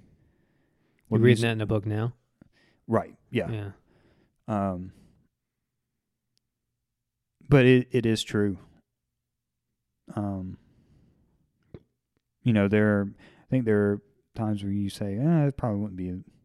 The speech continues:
Speaker 1: big a deal if I did this or didn't do this." You have no idea what the consequences could be if you had done it. You know, maybe it's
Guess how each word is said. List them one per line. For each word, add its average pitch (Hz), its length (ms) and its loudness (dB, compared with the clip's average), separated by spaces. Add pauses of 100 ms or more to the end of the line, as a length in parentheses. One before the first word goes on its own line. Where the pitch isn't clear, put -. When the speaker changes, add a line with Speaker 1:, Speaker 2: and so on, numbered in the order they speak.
(260)
Speaker 1:
big - 180 -6
a 185 40 -10
deal 92 240 -6
if 90 140 -12
I 92 160 -10 (680)
did 104 160 -4
this 98 220 -6
or 92 60 -6 (180)
didn't 92 240 -8
do 90 160 -6
this." 90 340 -10 (240)
You 135 100 -4
have 120 100 -2
no 101 100 -4
idea 92 240 -6
what 90 160 -12
the 90 80 -12
consequences 92 640 -12
could 90 180 -8
be 90 220 -6
if - 180 -12
you 90 280 -6 (1400)
had 117 220 -2
done 85 200 -8
it. 82 120 -20 (520)
You 104 100 -8
know, 95 120 -6
maybe 92 400 -6
it's - 360 -20